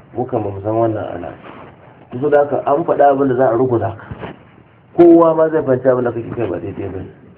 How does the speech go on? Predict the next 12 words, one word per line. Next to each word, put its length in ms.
To, 100
Allah 240
subhanahu 400
wa 80
ta'ala 240
yana 200
bin 200
irin 160
wannan 380
salon. 220
Yakan 300
kuma 160